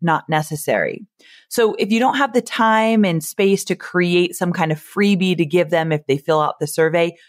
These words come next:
don't worry about it. You can still get wonderful feedback from the survey.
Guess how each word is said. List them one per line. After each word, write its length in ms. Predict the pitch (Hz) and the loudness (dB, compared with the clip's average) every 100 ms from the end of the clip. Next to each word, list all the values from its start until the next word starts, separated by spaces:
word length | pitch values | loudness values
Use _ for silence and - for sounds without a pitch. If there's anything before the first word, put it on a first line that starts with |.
| _ | _
don't 200 | 226 233 | -2 0
worry 280 | 202 180 151 | 2 2 2
about 240 | 135 - | 0 -2
it. 120 | - - _ _ _ - | -6 -10 _ _ _ 0
You 140 | 202 | 0
can 180 | 202 196 | 2 0
still 300 | - 233 226 | 0 0 0
get 260 | 208 175 - | 0 -2 -4
wonderful 640 | 170 196 214 254 254 285 | 0 2 4 2 0 -2
feedback 640 | - 175 170 151 135 135 - | -2 -6 -4 -2 -4 -4 -4
from 200 | 151 143 | -2 -2
the 80 | |
survey. 520 | 147 139 123 - - | -2 0 0 -2 -14